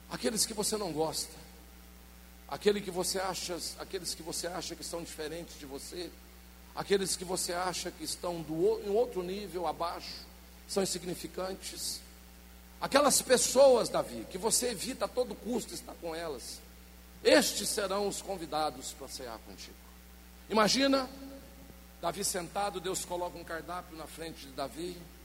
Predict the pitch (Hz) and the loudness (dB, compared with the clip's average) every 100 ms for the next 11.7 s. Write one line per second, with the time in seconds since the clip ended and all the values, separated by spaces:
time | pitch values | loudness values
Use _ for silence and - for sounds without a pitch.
0 | - - - - 135 180 170 185 190 143 | -20 -20 -18 -12 -4 0 2 2 0 -4
1 | 131 113 95 - - - - - - - | -6 -8 -12 -16 -20 -20 -20 -20 -20 -20
2 | - - - - - - - 156 151 160 | -20 -20 -20 -20 -20 -16 -4 -2 0 0
3 | 165 160 160 147 165 160 - 160 156 175 | 0 0 -2 -2 -4 -4 -2 -2 0 -4
4 | 202 196 196 196 170 202 196 151 143 156 | -6 -6 -6 -8 -4 -2 -2 -6 -8 -8
5 | 151 170 190 - 196 214 202 202 214 170 | -10 -12 -10 -8 -6 -8 -8 -10 -10 -10
6 | 147 180 180 196 175 170 165 170 - 196 | -10 -10 -10 -6 -4 -4 -4 -8 -6 -6
7 | 156 156 143 175 170 185 175 170 190 180 | -6 -8 -10 -12 -10 -10 -10 -6 -6 -6
8 | 175 196 - - 160 - - - - - | -4 -4 -4 -6 -10 -12 -18 -20 -20 -20
9 | - - - - - - 156 262 294 294 | -20 -20 -20 -20 -20 -10 8 10 10 8
10 | - 277 247 240 247 269 226 175 175 226 | 6 0 0 0 2 2 0 -4 -4 -4
11 | 165 247 196 156 139 156 | -4 -8 -8 -6 -8 -8